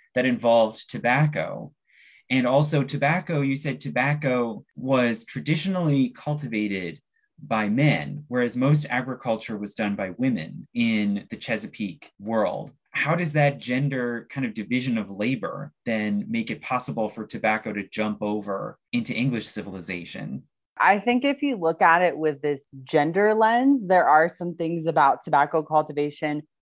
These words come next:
Speaker 2: that would have made it a little more familiar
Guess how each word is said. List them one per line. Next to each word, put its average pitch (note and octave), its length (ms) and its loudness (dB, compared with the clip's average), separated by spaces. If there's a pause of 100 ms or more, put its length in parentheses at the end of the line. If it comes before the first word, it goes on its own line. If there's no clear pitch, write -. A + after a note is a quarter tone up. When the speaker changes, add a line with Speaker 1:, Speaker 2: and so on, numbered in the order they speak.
(120)
Speaker 2:
that D3 260 6
would C#3+ 200 2
have D3 260 2
made C#3 420 0
it C3+ 360 0
a C#3+ 120 4
little C#3+ 320 0
more C3+ 520 -4 (300)
familiar C#3 800 -2